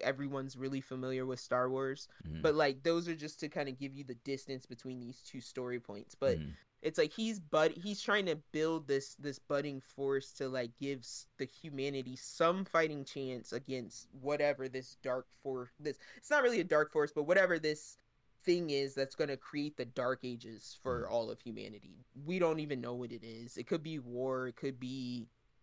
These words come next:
Speaker 2: It's
Speaker 1: an
Speaker 2: like this
Speaker 1: asteroid.
Speaker 2: abstract prophecy type of
Speaker 1: Yeah,
Speaker 2: thing.
Speaker 1: it could, yeah, it could be anything. Don't know what it is. Could just be our own downfall.
Speaker 2: Mm-hmm.
Speaker 1: Um,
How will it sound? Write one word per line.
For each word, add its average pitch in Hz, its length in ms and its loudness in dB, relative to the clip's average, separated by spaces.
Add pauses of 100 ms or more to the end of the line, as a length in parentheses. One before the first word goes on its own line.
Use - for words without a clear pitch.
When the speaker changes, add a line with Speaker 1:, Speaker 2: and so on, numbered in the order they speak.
(440)
Speaker 2:
It's 95 160 -2
Speaker 1:
an 123 60 6
Speaker 2:
like 107 180 6
this 98 160 4
Speaker 1:
asteroid. 143 440 4
Speaker 2:
abstract 82 240 2
prophecy 78 680 -2
type 78 220 -4
of 202 40 -2
Speaker 1:
Yeah, 277 200 2
Speaker 2:
thing. - 80 2
Speaker 1:
it 202 80 4
could, 240 220 -2 (100)
yeah, 247 220 4
it 190 140 6
could 277 120 0
be 208 260 -4
anything. 143 560 0
Don't 143 280 0
know 139 180 0
what 135 160 0
it 123 100 -2
is. 120 220 -6
Could 170 180 -2
just 151 180 -6
be 147 140 0
our 143 160 8
own 135 220 0
downfall. 127 640 2 (140)
Speaker 2:
Mm-hmm. 90 160 -2
Speaker 1:
Um, 117 360 2